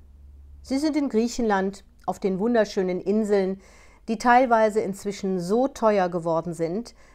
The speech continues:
dass sowieso kein normaler Bürger dort Urlaub machen kann,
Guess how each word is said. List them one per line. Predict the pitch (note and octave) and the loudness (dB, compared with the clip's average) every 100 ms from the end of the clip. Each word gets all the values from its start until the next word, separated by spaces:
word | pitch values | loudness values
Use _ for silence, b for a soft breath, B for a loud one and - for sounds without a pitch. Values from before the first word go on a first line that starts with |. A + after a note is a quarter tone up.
| b | b
dass | - G#3 G3+ | 2 2 2
sowieso | A3+ A3+ A3+ G#3+ D#4+ | -4 -2 -2 0 0
kein | D4 - G#3+ F3+ D#3 - | -2 -4 -2 -2 -2 -6
normaler | F#3+ F3 E3+ E3 E3 E3+ | -4 -2 -2 -2 -2 -4
Bürger | D#3 E3+ F3 E3 E3 D3+ - b - | -4 -2 -2 -2 -4 -6 -10 b -6
dort | E3+ D3+ - | -4 -2 -2
Urlaub | C4 A#3 D#3 | 0 2 0
machen | D#3+ D#3 F#3 | -2 -6 -6
kann, | - D#3+ F#3+ | -4 -4 -6